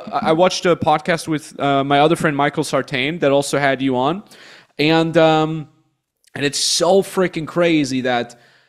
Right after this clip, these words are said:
Okay, uh, let me backpedal here for a second. So we all know Owen, right? R S D Tyler, A K A Owen Cook. I was his assistant, and then, you know, I worked with him. I built my, my first online, multiple seven-figure online coaching business with him.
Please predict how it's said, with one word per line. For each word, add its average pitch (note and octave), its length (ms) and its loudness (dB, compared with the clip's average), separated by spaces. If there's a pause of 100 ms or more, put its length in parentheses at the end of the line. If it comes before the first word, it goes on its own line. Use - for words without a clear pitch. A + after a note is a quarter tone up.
(760)
Okay, E3 260 2
uh, D3+ 160 0
let F#3+ 120 2
me A#3 60 2
backpedal E3 520 2
here C#3 120 -2
for C3+ 140 -6
a B2 40 -6
second. A2+ 300 -6
So - 120 -2
we G3 120 6
all G#3 120 6
know F3+ 220 4
Owen, C#3+ 320 4
right? C3+ 260 2
R D3 180 2
S C#3 100 -4
D C3+ 120 -6
Tyler, D3+ 440 0
A C3 140 -4
K C3 260 -4
A - 40 -6
Owen B2 240 -4
Cook. G#2 400 -8 (400)
I D#3+ 120 6
was A#3 200 4
his F#3 380 0 (140)
assistant, D#3 720 -2
and C#3+ 160 -2
then, C#3 80 -2
you C#3 80 -2
know, C3+ 100 2
I C3+ 60 6
worked D#3+ 260 2
with D#3 120 -6
him. D#3 100 -4
I C#3+ 80 2
built D#3+ 260 0
my, D3 220 -2
my C#3 200 -2
first C3 380 -4
online, C#3 480 -4
multiple D3 520 -4
seven-figure C#3+ 360 -2
online C3 220 0
coaching D#3 300 -2
business C3 260 -6
with E3+ 180 -2
him. D#3+ 200 -8